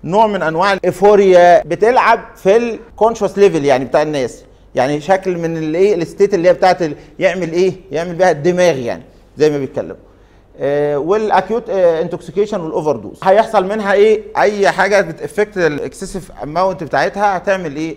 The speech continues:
توكسيستي. احنا اهم حاجه نعرفها بس في الكرايتيريا بتاعت ديبندنس ان احنا عندنا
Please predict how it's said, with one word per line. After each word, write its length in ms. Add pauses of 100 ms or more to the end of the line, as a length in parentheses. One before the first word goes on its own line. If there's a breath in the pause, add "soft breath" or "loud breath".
(100)
توكسيستي. 500
احنا 260
اهم 320
حاجه 220
نعرفها 380
بس 260
في 120
الكرايتيريا 640
بتاعت 480
ديبندنس 640 (120)
ان 160
احنا 280
عندنا 560